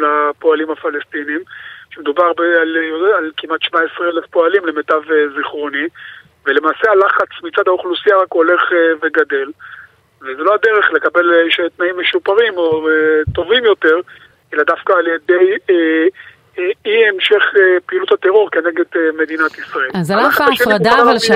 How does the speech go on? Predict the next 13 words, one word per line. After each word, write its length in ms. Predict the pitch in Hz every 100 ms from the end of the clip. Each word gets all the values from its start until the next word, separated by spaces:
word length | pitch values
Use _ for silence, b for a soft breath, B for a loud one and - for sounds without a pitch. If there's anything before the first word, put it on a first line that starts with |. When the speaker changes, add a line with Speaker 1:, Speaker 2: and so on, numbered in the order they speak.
| 254
Speaker 1:
איראן. 80 | 202
Speaker 2:
עושה, 280 | 190 - - 214 202 190 202
צריך 280 | - 190 202
לזכור 240 | 190 214
שהחמאס 520 | 214 226 151 156 220
Speaker 1:
כן. 180 | - 220
Speaker 2:
כן 40 | 269
כל 140 | 277 226
הזמן 280 | 151 170
מנסה 380 | 160 151 156 -
להתסיס 420 | 151 147 - 170 -
את 40 |
הגדה. 320 | 151 135 156